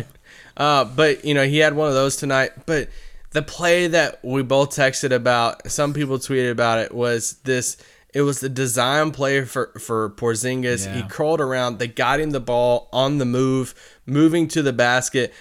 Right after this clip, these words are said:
Speaker 1: And I was already, ju-, I was just excited before he even scored. Like, I didn't even care if he scored at that point. I'm like, "Thank God." Like, this is the type of play.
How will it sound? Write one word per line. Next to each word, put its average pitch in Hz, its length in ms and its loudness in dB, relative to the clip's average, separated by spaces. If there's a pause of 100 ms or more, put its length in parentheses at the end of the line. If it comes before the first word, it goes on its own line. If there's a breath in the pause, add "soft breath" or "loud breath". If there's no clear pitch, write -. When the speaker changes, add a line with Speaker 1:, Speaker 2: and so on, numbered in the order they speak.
(140 loud breath)
Speaker 1:
And 135 100 -2
I 208 100 4
was 190 140 0
already, 156 380 4
ju-, 131 200 -2
I 160 120 4
was 220 160 4
just 180 160 0
excited 143 480 0
before 190 320 2
he 233 120 2
even 202 200 2
scored. 143 420 2
Like, 113 200 0
I - 40 -6
didn't 202 160 2
even 190 120 2
care 156 160 2
if 131 60 -2
he 117 80 -2
scored 143 340 0
at 117 80 -2
that 98 200 -2
point. 117 340 0 (240 loud breath)
I'm 143 100 -2
like, - 380 -4
"Thank 202 400 -2
God." 151 420 0
Like, 113 180 -4
this 165 220 0
is 185 140 0
the 185 40 -4
type 175 300 -2
of 147 160 -8
play. 151 460 4